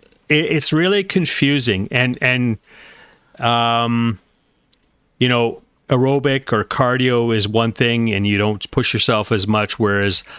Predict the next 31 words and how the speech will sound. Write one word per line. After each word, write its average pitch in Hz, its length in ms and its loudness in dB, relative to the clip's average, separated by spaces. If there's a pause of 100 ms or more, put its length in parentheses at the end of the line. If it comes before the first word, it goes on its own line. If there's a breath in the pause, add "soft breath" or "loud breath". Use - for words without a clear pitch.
(120 loud breath)
high 117 220 0
intensity, 110 1000 0 (280 loud breath)
you 107 80 2
know, 110 140 2
you 110 120 0
can, 107 340 -2
you 110 120 -2
can 107 340 -2 (420)
work 131 240 0
out 113 240 -2
really 123 560 0 (180)
strong 113 600 0
or 98 140 -2
really 117 300 2
hard 110 380 0
for - 180 0
several 117 360 0
minutes, 107 480 0 (320 loud breath)
push - 300 0
your 123 140 0
heart 120 320 0
rate 110 400 -2
up 117 240 -2
to 113 300 -2
eighty 117 440 0
or 101 80 0
ninety 107 320 0
percent 101 640 -2
of 95 120 0
your 98 120 0
maximum 101 600 -2